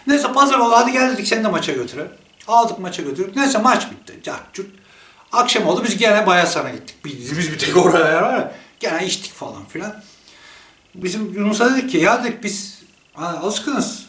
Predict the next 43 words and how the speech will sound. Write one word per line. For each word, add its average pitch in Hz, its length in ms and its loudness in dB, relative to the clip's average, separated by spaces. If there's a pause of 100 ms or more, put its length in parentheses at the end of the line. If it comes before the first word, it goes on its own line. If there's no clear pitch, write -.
(200)
çorba 180 300 0
içmeye. 156 440 -2
Biz 160 120 -4
çorbacıya 202 420 2
götürsene." 202 360 0 (240)
"Götüreyim 247 380 4
abi," 269 320 4
dedi. 196 400 -2
"Çok 208 200 -6
güzel 208 240 2
bir 220 60 0
yer 226 80 2
var," 190 220 0
dedi. 254 100 0
"Oraya 226 220 4
götüreyim 202 440 0
ben," 123 100 -6
dedi. - 180 -16 (100)
"Tamam," 220 280 2
dedim, 160 120 -2
"nasıl 202 220 0
gideceğiz?" - 320 -6 (320)
"Birazcık 240 300 2
uzak 277 180 2
ama," 165 200 2
dedi. 160 160 -6
"Yürürüz." 190 600 -6
Ya 165 220 2
ne 196 40 2
yürümesi 208 380 2
oğlum, 175 240 0
kafayla 147 440 0
dedim. 190 240 0
"Ta-, - 260 -2
taksiyle 190 600 -2 (580)
gidilir 202 220 0
mi?" - 140 0
Dedim, 262 140 0
"Gidilir." 277 440 4
Tamam. 214 320 -2 (240)
Atladık, 240 440 -2
taksiyle 208 440 0
gittik. 233 360 -6